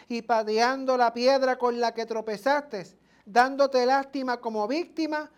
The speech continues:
o te vas a dar cuenta de que si no te hubieras tropezado con esa piedra, habrías caído por el precipicio que estaba a un metro de distancia? Como dice Janina, los planes de Dios son más grandes que los míos,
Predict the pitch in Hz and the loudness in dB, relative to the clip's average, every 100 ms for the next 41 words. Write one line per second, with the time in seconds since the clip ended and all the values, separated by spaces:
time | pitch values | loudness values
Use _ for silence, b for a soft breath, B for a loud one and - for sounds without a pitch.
0 | b 208 214 202 196 214 247 240 240 262 | b -10 -8 -6 -4 -4 -4 -6 -6 -8
1 | 269 254 220 202 190 180 185 202 202 240 | -8 -6 -8 -8 -12 -12 -10 -10 -10 -4
2 | 240 233 233 226 220 202 240 240 240 233 | -4 -4 -6 -8 -8 -6 -6 -4 -6 -6
3 | 233 233 214 247 277 240 175 156 B B | -8 -6 -6 -2 -4 -4 -8 -10 B B
4 | B 208 202 240 269 269 254 240 277 277 | B -2 -2 0 0 0 0 2 2 0
5 | 269 247 240 226 233 208 226 220 269 330 | 0 0 0 -4 -8 -8 -10 -8 -6 -6
6 | 311 294 269 226 202 - 269 285 285 277 | 0 0 0 -4 -8 -2 4 6 6 2
7 | 254 254 254 294 302 294 269 247 233 208 | 0 -4 -6 -6 -6 -2 -2 -2 -6 -10
8 | 202 247 254 254 247 208 156 - _ _ | -6 -6 -6 -8 -8 -8 -8 -14 _ _
9 | _ _ b b b b _ 247 247 247 | _ _ b b b b _ -2 0 0
10 | 269 269 277 269 262 269 277 247 220 247 | -4 -4 -4 -2 -4 -6 -4 -4 -4 -4
11 | 247 262 240 240 262 254 247 247 226 214 | -4 -4 -4 -4 -4 -6 -8 -10 -12 -10
12 | 247 262 247 240 208 175 185 208 185 | -10 -10 -12 -12 -12 -14 -16 -16 -16